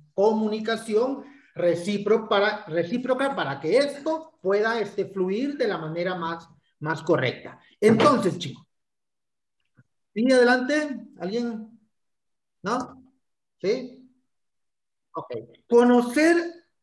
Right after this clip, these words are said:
el término antropología y para qué nos va a servir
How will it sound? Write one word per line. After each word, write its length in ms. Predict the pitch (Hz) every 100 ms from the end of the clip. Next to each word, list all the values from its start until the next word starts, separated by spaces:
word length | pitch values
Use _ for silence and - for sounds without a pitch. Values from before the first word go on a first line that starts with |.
| _
el 300 | - 208 208 233
término 640 | 277 285 294 302 294 285
antropología 1080 | 202 208 196 185 202 190 185 - 262 208 -
y 120 | 240
para 400 | - 214 202 196
qué 100 | 285
nos 240 | 302 294 220
va 120 | 240
a 60 | 247
servir 640 | 247 196 240 285 - -